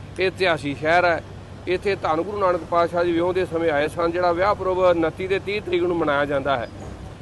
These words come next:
ਇੱਥੇ ਕਈ ਨੌਜਵਾਨ ਬੱਚੇ ਹੁੱਲੜਬਾਜ਼ੀਆਂ ਬਹੁਤ ਕਰਦੇ ਹਨ, ਭੰਗੜੇ ਪਾਉਂਦੇ ਹਨ ਡੀ ਜੇ ਲਾ ਕਰਕੇ, ਕਈ ਸ਼ਰਾਬ ਪੀ ਕੇ ਬਹੁਤ ਜ਼ਿਆਦਾ ਹੁੱਲੜਬਾਜ਼,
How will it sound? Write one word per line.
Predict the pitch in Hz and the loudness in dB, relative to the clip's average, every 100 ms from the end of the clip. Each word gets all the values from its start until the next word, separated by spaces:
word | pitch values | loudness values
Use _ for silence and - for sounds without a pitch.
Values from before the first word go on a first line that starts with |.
| - 180 | -6 0
ਇੱਥੇ | 196 214 202 | 2 2 0
ਕਈ | 196 202 | 2 2
ਨੌਜਵਾਨ | 196 180 185 185 185 185 | 4 4 4 4 6 6
ਬੱਚੇ | 185 170 170 190 | 2 0 2 2
ਹੁੱਲੜਬਾਜ਼ੀਆਂ | 170 165 156 160 160 156 175 | 2 2 2 2 0 2 2
ਬਹੁਤ | 165 165 185 | 4 4 2
ਕਰਦੇ | 156 151 139 160 | 2 -2 0 0
ਹਨ, | 151 156 | 0 0
ਭੰਗੜੇ | 170 160 156 170 | 0 0 2 2
ਪਾਉਂਦੇ | 165 160 165 | 2 0 0
ਹਨ | 147 151 | 0 0
ਡੀ | 151 | -2
ਜੇ | 143 151 | 0 0
ਲਾ | 139 127 | 0 0
ਕਰਕੇ, | 127 123 127 120 - - - - | -4 -6 -6 -8 -10 -14 -16 -6
ਕਈ | 180 196 | 0 0
ਸ਼ਰਾਬ | 190 180 170 170 | 0 0 4 2
ਪੀ | 175 196 | 2 -4
ਕੇ | 185 196 | 0 2
ਬਹੁਤ | 175 190 196 | 4 4 4
ਜ਼ਿਆਦਾ | 180 180 | 2 2
ਹੁੱਲੜਬਾਜ਼, | 180 165 156 151 156 | 2 0 0 2 0